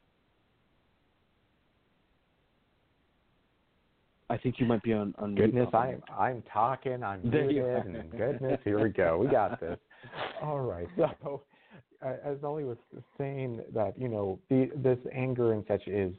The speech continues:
Speaker 2: is their own, and that is something that is gonna be very important, uh, 'cause in my mind, top priority, you know, if you, i-, i-, if you're choosing to keep this child, the well-being of this child is, is, should be top priority.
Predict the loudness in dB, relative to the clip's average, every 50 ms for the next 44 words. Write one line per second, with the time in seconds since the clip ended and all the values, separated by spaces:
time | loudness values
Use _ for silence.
0 | -2 0 2 2 2 0 -4 -8 _ _ _ _ _ _ _ _ 0 2 4 6
1 | 6 6 4 4 2 0 -2 -4 -6 -8 -10 -12 -12 -10 -8 -6 -4 -2 0 2
2 | 2 2 2 0 -4 -4 -2 -2 -2 0 0 0 -2 -2 -4 -4 -2 -2 -2 0
3 | 0 0 0 -2 -4 -8 -8 -2 0 2 2 0 0 -4 -4 -4 -6 -6 -10 -14
4 | -8 -6 -4 -2 -2 -4 -4 -2 0 0 0 0 -4 -10 -8 -2 0 2 4 4
5 | 4 4 4 4 4 2 2 2 2 0 -2 -6 -12 -20 -20 -20 _ _ _ _
6 | _ _ _ _ _ 0 0 0 0 0 -2 -2 0 0 2 2 0 0 -2 -4
7 | -6 -6 -6 -6 -8 -10 -10 -10 -8 -8 -6 -6 -6 -6 -6 -6 -6 -6 -4 -2
8 | -2 -4 -4 -6 _ -4 0 0 0 2 2 2 2 2 4 4 2 4 2 0
9 | -2 0 2 0 2 2 0 -4 -4 -2 -2 -2 -2 -4 -2 2 2 2 4 4
10 | 0 0 0 -2 -2 0 2 4 4 4 4 2 2 -4 -12 _ _ 0 2 4
11 | 6 4 4 4 2 0 -2 -4 -6 -8 -8 -8 -10 -10 -10 -8 -4 -4 -2 -2
12 | -2 -4 -6 -6 -6 -6 -8 -10 -14 -12 -10 -8 -8 -8 -8 -10 -16 _ -20 -20
13 | _ _ _ _ _ _ _ _ _ 0 0 0 0 -2 -6 -2 -2 -2 -2 0
14 | 0 2 2 4 4 4 2 2 0 -2 -2 -4 -4 -6